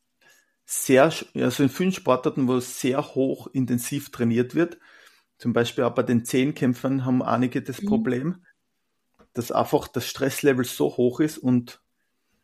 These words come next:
Speaker 1: ja, das, ja, wie soll ich es genau sagen, Stresslevel ist so hoch und
Speaker 2: Die
Speaker 1: der Körper kommt
Speaker 2: Verdauungsleistung,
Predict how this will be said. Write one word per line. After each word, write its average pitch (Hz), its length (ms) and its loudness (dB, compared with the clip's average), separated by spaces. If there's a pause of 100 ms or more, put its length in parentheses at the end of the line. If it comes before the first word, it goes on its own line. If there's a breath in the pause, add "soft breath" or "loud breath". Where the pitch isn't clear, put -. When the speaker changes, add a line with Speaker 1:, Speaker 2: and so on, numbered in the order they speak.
(760)
Speaker 1:
ja, 127 380 4 (120)
das, - 520 -8 (1600)
ja, 123 420 -2
wie 113 80 -2
soll 120 200 -4
ich - 40 -6
es - 40 -12
genau 117 180 2
sagen, 127 320 0
Stresslevel 139 460 0
ist 131 100 -2
so 123 160 0
hoch 135 220 2
und 123 260 4 (1300 soft breath)
Speaker 2:
Die - 60 -6
Speaker 1:
der 214 80 0
Körper - 280 6 (100)
kommt - 60 -8
Speaker 2:
Verdauungsleistung, 165 640 4